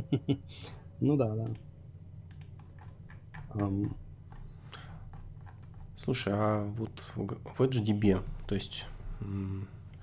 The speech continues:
Speaker 2: если они как бы не пишут слой базы данных, окей, нижний, а, то есть они, получается, пишут транслятор языка запросов, да,
Speaker 1: Мгм.
Speaker 2: это раз.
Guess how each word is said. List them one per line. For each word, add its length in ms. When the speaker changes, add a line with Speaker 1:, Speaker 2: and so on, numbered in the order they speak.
Speaker 2:
если 360
они 200
как 180
бы 100
не 120
пишут 480
слой 400
базы 320
данных, 460
окей, 420
нижний, 380
а, 640
то 60
есть 120
они, 120
получается, 640
пишут 300
транслятор 560
языка 340
запросов, 680
да, 260
Speaker 1:
Мгм. 300
Speaker 2:
это 120
раз. 260